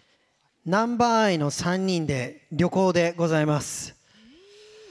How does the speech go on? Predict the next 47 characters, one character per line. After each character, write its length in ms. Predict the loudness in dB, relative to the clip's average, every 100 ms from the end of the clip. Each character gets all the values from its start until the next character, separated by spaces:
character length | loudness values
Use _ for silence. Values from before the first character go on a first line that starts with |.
| -20 -20 -20 _ _ _ -4
海 320 | 2 2 2
外 240 | 0 0
と 140 | 0 -2
か 140 | 0
は 220 | 0 -2
三 320 | -4 -2 0
人 140 | 2 0
で 120 | 0
旅 140 | 0 -2
行 220 | 0 0
っ 40 |
て 220 | -2 0
い 20 | 0
う 40 |
の 140 | 0
は 160 | -4 -6 -14 -20 -20 -20 _ 0
な 180 | 2 2
い 60 |
で 80 | -2
す 160 | -10 -6
ね。 360 | -4 -4 -8 -14 _ _ -20 -20 -20 -20 -20 -2
は 160 | 0
い、 80 | 0 0
お 80 |
仕 140 | 0 0
事 180 | -2 0
で 80 | 0
行 80 |
か 120 | 0 -2
せ 80 |
て 80 | -2
い 40 | -2
た 100 | 0
だ 100 | 0
い 40 |
た 120 | 0
り 80 | -2
と 80 | -6
か 100 | -10
は 160 | -12 -16 -20 -20 -6
あ 100 | -6
る 120 | -6
ん 60 |
で 100 | -10
す 120 | -14 -10
け 160 | -8
ど。 400 | -6 -6 -6 -10